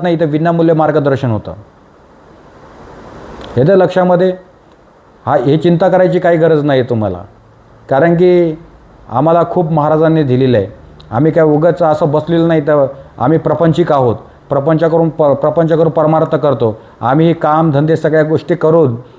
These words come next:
इथं बसलेलो आहोत. आता पूर्ण स्वामींना वाहून दिलेलं आहे. आता स्वामी तुम्ही माझे,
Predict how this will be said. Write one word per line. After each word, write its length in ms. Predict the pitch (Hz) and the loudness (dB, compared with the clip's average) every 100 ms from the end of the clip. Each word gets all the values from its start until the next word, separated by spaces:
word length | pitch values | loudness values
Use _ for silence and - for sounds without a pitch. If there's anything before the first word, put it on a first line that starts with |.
| - _ - | -20 _ -6
इथं 220 | 139 160 | -2 0
बसलेलो 360 | 151 156 156 | 0 0 2
आहोत. 260 | 143 113 101 - - - - | 2 0 -2 -6 -20 -14 -6
आता 200 | 123 151 | -2 -2
पूर्ण 320 | 156 165 190 | 0 0 0
स्वामींना 420 | 180 165 175 170 | 2 0 2 2
वाहून 280 | 151 143 156 | 2 2 2
दिलेलं 300 | 135 123 113 | 0 0 0
आहे. 220 | 95 80 73 _ _ _ _ _ - - - - - | -2 -6 -14 _ _ _ _ _ -20 -20 -20 -20 -6
आता 180 | 110 143 | -2 -2
स्वामी 320 | 151 143 170 | 0 0 0
तुम्ही 260 | 160 165 185 | 2 2 2
माझे, 400 | 180 175 185 | 2 2 0